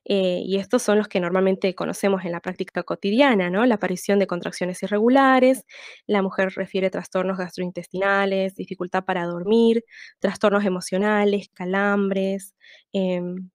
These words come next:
dolor similar a la menstruación, pérdida de tapo mucoso, entre otros. Em,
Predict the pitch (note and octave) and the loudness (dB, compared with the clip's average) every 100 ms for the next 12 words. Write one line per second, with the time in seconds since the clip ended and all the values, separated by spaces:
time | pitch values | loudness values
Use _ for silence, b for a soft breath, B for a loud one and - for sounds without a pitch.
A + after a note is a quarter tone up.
0 | - F3+ F#3 F#3+ G3+ G#3 G#3+ G#3 G#3 F#3+ | -20 0 4 6 8 8 4 2 2 4
1 | F#3+ G3 F#3 F#3 F3 E3+ - - F#3 - | 4 4 2 0 -2 -6 -10 -12 -8 2
2 | A#3+ A#3+ A#3 A#3 - b b _ G3+ G3 | 4 4 2 0 -4 b b _ 0 2
3 | F#3 F#3 F3 F3+ F3+ - B3+ B3+ - A#3 | 0 -2 -8 -10 -10 0 0 0 -2 -4
4 | G#3 F3 F#3 G3+ A3+ A3+ - G#3+ A3+ - | -2 -6 -4 0 0 -2 -4 -6 -6 -12
5 | b b b b - G3+ F#3+ F#3 F3+ | b b b b -6 -4 -2 -4 -8